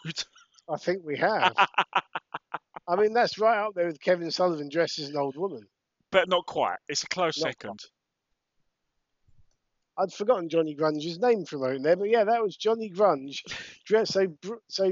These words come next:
Speaker 2: Rocco Rock in his normal gear just attacked the Nasty Boys, while Johnny Grunge dressed as Nasty Boy. There we go. Getting the replay now.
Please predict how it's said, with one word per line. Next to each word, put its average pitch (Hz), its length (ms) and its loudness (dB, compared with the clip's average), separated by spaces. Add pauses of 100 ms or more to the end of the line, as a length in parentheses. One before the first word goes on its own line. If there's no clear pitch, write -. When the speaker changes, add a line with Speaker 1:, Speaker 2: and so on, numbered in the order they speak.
(100)
Speaker 2:
Rocco 214 340 4
Rock 208 360 0 (100)
in 208 140 0
his 180 260 2
normal 190 380 4
gear 165 360 4
just 143 260 -8
attacked 180 420 -4
the 156 80 -12
Nasty 170 400 0
Boys, 127 360 -6
while 160 400 4 (640)
Johnny 202 360 2
Grunge 180 420 2
dressed 185 400 -2 (100)
as 170 500 -2 (1040)
Nasty 147 440 0
Boy. 151 140 -2
There 196 180 2
we 147 100 -2
go. 135 280 -2
Getting 180 240 -2
the 175 140 -2
replay 139 420 -2
now. 120 300 -6